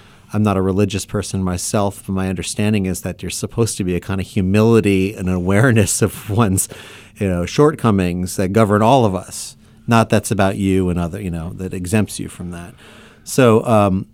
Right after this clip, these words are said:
there's that, but there's also just the issue that I think people are hopefully learning now with this opioid addiction, and w-, hopefully this will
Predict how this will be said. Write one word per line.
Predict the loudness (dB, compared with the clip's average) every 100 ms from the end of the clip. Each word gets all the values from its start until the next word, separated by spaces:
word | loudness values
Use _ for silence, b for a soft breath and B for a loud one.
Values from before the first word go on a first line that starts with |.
| _ -2
there's | 4 4
that, | 4 2
but | 2 4
there's | 4 4
also | 2 0
just | -2 -4
the | 0 0
issue | 0 0
that | 0
I | 0
think | -2
people | -2 -4 -2 -2
are | -4 -8 -16 -2
hopefully | 0 0 0 0
learning | 2 2 2 0
now | 2 0
with | 0 -4
this | -10 -2
opioid | -2 0 -2 -2
addiction, | -4 -6 -8 -4 -2
and | -2 -4
w-, | -8 -12 -6
hopefully | -6 -2 -2 -2
this | -4 -8
will | -8 -8